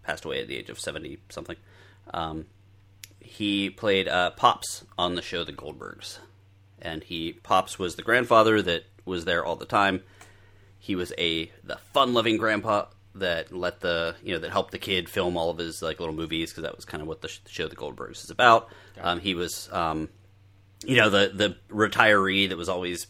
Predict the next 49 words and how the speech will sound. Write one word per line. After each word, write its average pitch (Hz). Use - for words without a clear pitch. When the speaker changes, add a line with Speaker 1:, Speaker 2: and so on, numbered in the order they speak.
Speaker 1:
picking 110
up 95
the, 87
the 90
old 82
ladies, 85
kinda 131
like 95
a, 87
a 85
male 87
version 90
of 78
Blanche 82
from 85
Golden 87
Girls 87
in -
a 87
way. 90
Speaker 2:
Okay. 151
Speaker 1:
Uh, 92
but 98
he 117
passed 131
away, 120
uh, 98
just -
on 107
Tuesday. 87
Uh, 82
he 95
had 85
been 90
on 92
the 92
show 95
for 90
eight 101
years, 87
which -
is -
how 76
long 71
the 71
show 71
has 73
been -
around. 110